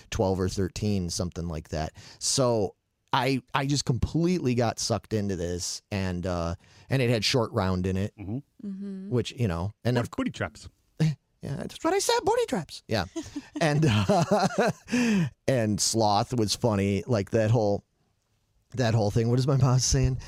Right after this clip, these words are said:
Speaker 1: My mom's in the chat. She
Speaker 3: Oh, she
Speaker 1: says,
Speaker 3: has
Speaker 1: "Have
Speaker 3: no
Speaker 1: no
Speaker 3: idea what
Speaker 1: clue
Speaker 3: they would
Speaker 1: what
Speaker 3: have
Speaker 1: we
Speaker 3: gone
Speaker 1: would have gone to see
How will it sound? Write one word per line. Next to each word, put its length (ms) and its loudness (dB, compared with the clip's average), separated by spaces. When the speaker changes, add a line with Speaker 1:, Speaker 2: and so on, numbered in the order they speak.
Speaker 1:
My 100 2
mom's 360 2
in 80 2
the 60 2
chat. 280 2
She 100 0
Speaker 3:
Oh, 40 2
she 40 -2
Speaker 1:
says, 140 0
Speaker 3:
has 60 2
Speaker 1:
"Have 120 2
Speaker 3:
no 100 0
Speaker 1:
no 100 0
Speaker 3:
idea 140 0
what 80 -2
Speaker 1:
clue 140 2
Speaker 3:
they 40 2
would 100 0
Speaker 1:
what 140 2
Speaker 3:
have 60 -2
Speaker 1:
we 100 4
Speaker 3:
gone 80 2
Speaker 1:
would 120 2
have 200 2
gone 220 2
to 80 2
see 500 0